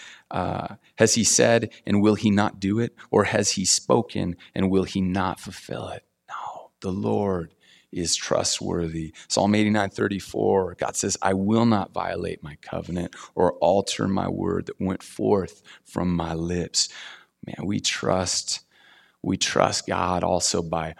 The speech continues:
remembering what he has done, by remembering back to his faithfulness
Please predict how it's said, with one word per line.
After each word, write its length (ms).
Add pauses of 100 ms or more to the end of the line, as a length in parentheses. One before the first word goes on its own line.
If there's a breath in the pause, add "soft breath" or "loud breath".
(140 soft breath)
remembering 840
what 280
he 260
has 180
done, 420
by 120
remembering 720
back 400
to 100
his 300
faithfulness 1080